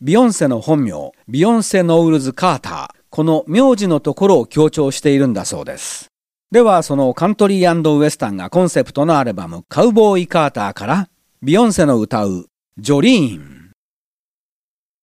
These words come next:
えー、もうだいぶ前になりますけども、グループでやっていたデスティニーズ・チャイルドの時代の音楽とは全然違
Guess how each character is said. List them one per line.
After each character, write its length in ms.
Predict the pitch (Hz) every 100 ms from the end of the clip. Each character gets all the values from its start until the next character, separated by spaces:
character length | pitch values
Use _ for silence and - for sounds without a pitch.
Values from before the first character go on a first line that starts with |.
| _ _ _ _ _ _ _ _ _ _ -
え 160 | 131 131
ー、 40 |
も 180 | 139 131
う 40 |
だ 140 | 143 170
い 60 |
ぶ 100 | 175
前 200 | 165 160
に 40 | 127
な 80 |
り 80 | 120
ま 160 | 120 127
す 80 | -
け 80 |
ど 120 | 98 110
も、 200 | 117 107
グ 160 | 131
ル 140 | 202 180
ー 20 |
プ 120 | 147
で 80 | 131
や 120 | 110
っ 80 | -
て 120 | 113
い 80 | 104
た 220 | 104 101 -
デ 140 | 143
ス 100 | -
テ 120 | 233
ィ 20 |
ニ 180 | 226 214
ー 40 | 180
ズ・ 120 | 185
チ 100 | 190
ャ 80 | 190
イ 60 |
ル 80 | 160
ド 100 | 123
の 140 | 110
時 100 | 101
代 200 | 123 135
の 120 | 127 131
音 120 | 127
楽 200 | 95 -
と 120 | 87
は 160 | 82 92
全 220 | 131 208
然 160 | 202 190
違 160 | -